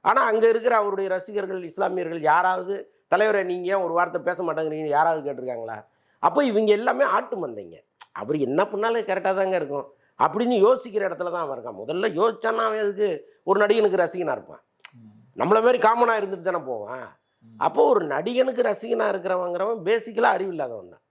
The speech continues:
Speaker 2: ம்.
Speaker 1: So அப்ப அவன் வந்து அந்த அள-, அந்த கட்டத்துக்கெல்லாம் போய் யோசிக்கவே மாட்டான். அதுதான் இந்த விஷயத்துல நடந்திருக்கு.
Speaker 2: So அப்ப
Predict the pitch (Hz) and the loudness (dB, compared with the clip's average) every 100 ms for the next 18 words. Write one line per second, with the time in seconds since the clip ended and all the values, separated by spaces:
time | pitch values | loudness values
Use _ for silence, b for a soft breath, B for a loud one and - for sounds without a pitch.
0 | _ _ - - 233 - 185 185 240 240 | _ _ -20 0 0 4 2 2 0 -2
1 | 233 208 220 220 - 185 208 226 226 262 | -2 -2 0 0 -2 -4 -2 -2 0 0
2 | 247 254 220 208 208 208 196 156 104 - | 2 2 2 0 -2 -4 -6 -6 -10 -16
3 | _ _ _ - 143 180 214 185 170 151 | _ _ _ -2 0 2 2 0 -4 -4
4 | 127 113 90 87 92 _ _ _ - 117 | -8 -8 -10 -16 -20 _ _ _ -14 -12